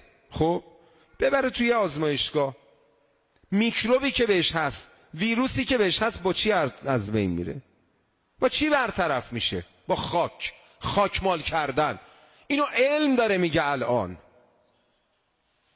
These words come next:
میگه معرفت نداره. زیر همین نوشته بودن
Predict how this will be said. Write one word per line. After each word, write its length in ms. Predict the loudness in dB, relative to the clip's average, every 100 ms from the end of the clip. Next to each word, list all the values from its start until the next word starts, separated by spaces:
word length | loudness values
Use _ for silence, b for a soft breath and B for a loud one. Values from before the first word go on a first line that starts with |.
| _ _ _ _ _ _ b b b b b b _ _ -8
میگه 220 | 0 2
معرفت 680 | 2 0 0 0 0 -2 -2
نداره. 380 | -2 -2 -4 -6
زیر 240 | -4 -2
همین 360 | 0 0 0 0
نوشته 400 | 0 0 0 -2
بودن 460 | -2 -2 -2 -4